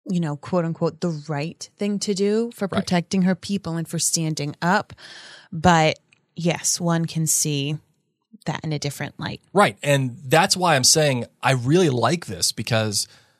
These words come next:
Speaker 2: again, there's no right and there's
Speaker 1: Mm-hmm.
Speaker 2: no wrong.
Speaker 1: Mm-hmm.
Speaker 2: Like, it, I mean, of course there's right and wrong, but, like, when it comes to how this conflict has been structured,
Speaker 1: Yeah.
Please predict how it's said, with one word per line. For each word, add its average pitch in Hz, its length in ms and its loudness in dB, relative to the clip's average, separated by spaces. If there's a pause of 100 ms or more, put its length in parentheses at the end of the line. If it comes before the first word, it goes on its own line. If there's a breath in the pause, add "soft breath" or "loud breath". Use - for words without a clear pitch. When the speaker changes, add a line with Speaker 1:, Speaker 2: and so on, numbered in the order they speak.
(480 soft breath)
Speaker 2:
again, 143 400 6 (140)
there's 127 260 6
no 180 160 6
right 147 400 4
and 127 160 0
there's 135 160 2
Speaker 1:
Mm-hmm. 190 400 -2
Speaker 2:
no 104 40 -10
wrong. 160 440 6
Speaker 1:
Mm-hmm. 92 220 -6
Speaker 2:
Like, 127 200 0
it, 151 200 -2
I 180 180 6
mean, 160 180 4 (160 soft breath)
of - 60 -16
course - 180 4
there's 117 160 0
right 120 140 2
and 117 100 -4
wrong, 120 180 2
but, - 140 -2
like, 147 180 2 (200 loud breath)
when 151 160 4
it 143 80 -6
comes 180 340 4
to 139 300 4
how 139 320 4
this 123 480 2 (360 soft breath)
conflict 165 520 2
has 127 100 2
been 117 140 -4
structured, 110 680 0
Speaker 1:
Yeah. 175 240 0